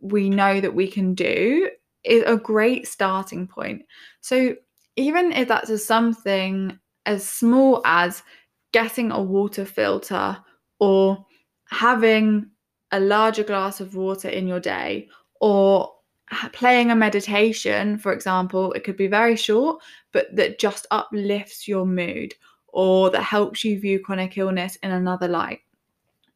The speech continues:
All very small things that you can just slide into your day. And then when you begin to repeat this, this change becomes a habit, and then it,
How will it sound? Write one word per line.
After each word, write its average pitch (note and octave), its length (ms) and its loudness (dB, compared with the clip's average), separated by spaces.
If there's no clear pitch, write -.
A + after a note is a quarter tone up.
All D#4 340 6
very B3 320 6
small A#3 300 0
things F#3+ 340 -4
that - 120 -8
you G#3 200 -2
can G3+ 200 -2
just F#3 260 -4
slide A#3+ 360 2
into D4 260 4
your A3 140 2
day. G#3+ 480 -4
And A#3+ 500 4
then D4 340 4
when D#4+ 160 4
you G4+ 360 2
begin A#3 380 0
to A3+ 140 -2
repeat G#3 460 -4
this, - 480 -4
this A3+ 200 2
change A#3+ 440 0
becomes G3+ 380 0
a F#3+ 60 -4
habit, - 560 -2
and G#3+ 120 4
then A3 140 4
it, A#3 140 -2